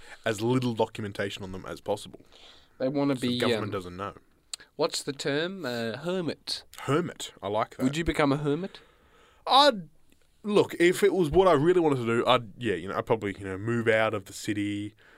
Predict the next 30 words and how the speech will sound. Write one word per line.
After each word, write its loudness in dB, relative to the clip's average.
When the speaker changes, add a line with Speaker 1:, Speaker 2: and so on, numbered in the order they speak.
Speaker 1:
you -6
know, -4
become -8
a -6
park -2
ranger, -8
scrap 0
all 0
of -4
my, -4
uh, -2
internet -10
sort -8
of -14
history -8
and -14
data -6
and -10
Speaker 2:
<laughs> -20
History. -6
Speaker 1:
Wow. -14
And, -6
yeah, -10
just -12
go -4
completely -8
off -10
the -18
grid -10
and -20